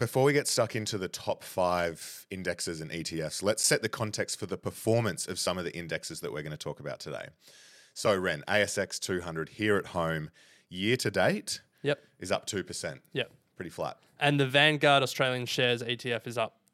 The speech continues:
Speaker 2: two and a bit percent.
Speaker 1: Which
Speaker 2: Um, yeah.
Speaker 1: is what it should do.
Speaker 2: Yeah.
Speaker 1: The S and P five hundred, top five hundred stocks over in the U S, is up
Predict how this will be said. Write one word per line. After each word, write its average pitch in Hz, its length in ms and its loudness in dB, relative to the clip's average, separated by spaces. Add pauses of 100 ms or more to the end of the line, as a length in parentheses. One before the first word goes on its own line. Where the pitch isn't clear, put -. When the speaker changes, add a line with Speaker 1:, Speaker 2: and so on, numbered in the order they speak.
(140)
Speaker 2:
two - 140 0
and 127 80 2
a 123 40 -2
bit 120 200 -6
percent. - 340 -10 (240)
Speaker 1:
Which - 140 2
Speaker 2:
Um, 120 340 4 (320)
yeah. 135 140 -2
Speaker 1:
is 107 100 -8
what 78 120 -8
it - 60 -16
should 78 200 -10
do. 71 240 -8 (160)
Speaker 2:
Yeah. - 100 -6 (240)
Speaker 1:
The 117 120 6
S 127 120 4
and 135 100 -2
P 120 160 4
five 107 280 6
hundred, 107 380 0
top - 260 0
five 98 220 4
hundred 92 260 -4
stocks - 320 0
over 87 200 -2
in 85 80 -8
the 82 100 -8
U 85 200 2
S, 82 260 0
is 85 200 -6
up 80 200 -2